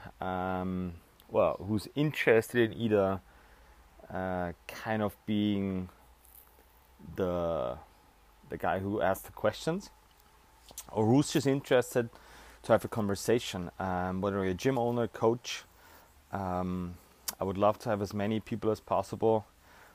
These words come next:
on here, um, to share some knowledge, to basically just, um, tell us some stories about, like, what's going on in daily life, in gym business, and maybe create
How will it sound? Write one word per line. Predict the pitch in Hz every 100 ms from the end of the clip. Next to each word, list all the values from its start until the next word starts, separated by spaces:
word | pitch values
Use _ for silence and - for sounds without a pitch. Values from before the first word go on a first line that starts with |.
| _
on | - 104 104
here, | 110 110 117 117 - -
um, | 95 95 92 90 92 90 -
to | 101
share | - 101 101
some | - 110
knowledge, | 98 101 113 -
to | - 98 - - - - - -
basically | 135 170 214 175 143
just, | - 120 - - - -
um, | 107 104 101 98 95 92 90 - - - - - - - - - -
tell | - 120
us | 113
some | 101
stories | - - 120 113 90 95
about, | 92 92 90 - - - -
like, | 85 -
what's | 101 -
going | - 101
on | 101 101
in | 98
daily | 95 92
life, | 90 135 - -
in | - 98
gym | 120 107
business, | 113 110 135 - - - _ _ _ _ _ _ _ - - - - -
and | - 110 104
maybe | 113 113 117
create | 107 123 110 117